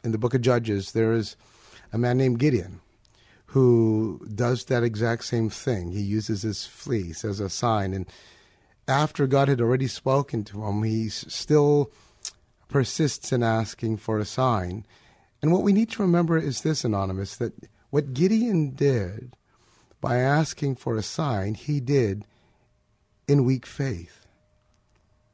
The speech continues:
Asking for a sign isn't something we do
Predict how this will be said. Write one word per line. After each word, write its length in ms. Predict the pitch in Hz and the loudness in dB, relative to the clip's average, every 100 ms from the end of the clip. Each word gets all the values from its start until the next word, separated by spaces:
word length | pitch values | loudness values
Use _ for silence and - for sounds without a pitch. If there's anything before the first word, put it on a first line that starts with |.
| _ _ _ _ _ _ _ _ _ _ _ _ _ _ _ _ _ | _ _ _ _ _ _ _ _ _ _ _ _ _ _ _ _ _
Asking 480 | 131 165 - 160 156 | 0 0 0 0 0
for 180 | 127 131 | 2 2
a 60 | 117 | 2
sign 560 | - 135 120 110 110 - | 2 2 2 2 0 -2
isn't 580 | 131 131 131 123 117 - _ _ _ _ | 0 0 2 0 -2 -8 _ _ _ _
something 500 | - 139 131 131 113 | -2 0 2 2 2
we 140 | 117 | 2
do 400 | 113 113 110 110 | 4 2 2 0